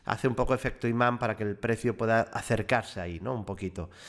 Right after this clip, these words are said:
Bueno, pues lo dicho, no es una buena noticia que anden con ampliaciones de capital, el sector estaba muy caliente y ahora vienen con,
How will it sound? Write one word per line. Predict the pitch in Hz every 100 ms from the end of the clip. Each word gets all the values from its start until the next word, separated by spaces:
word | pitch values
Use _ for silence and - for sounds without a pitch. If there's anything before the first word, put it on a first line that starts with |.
| - - -
Bueno, | 127 104 95
pues | 113
lo | 117
dicho, | 127 - 113
no | 131
es | 131
una | 131
buena | 123 123 120
noticia | 131 180 180 160
que | 131
anden | 117 117 117
con | 110 110
ampliaciones | 107 110 123 110
de | 110
capital, | 104 107 131 151 143 120
el |
sector | - 113 123
estaba | 110 - 104
muy | 107 123 123
caliente | 113 139 135 127 131
y |
ahora | 113 113
vienen | 113 113 110
con, | 104 101 95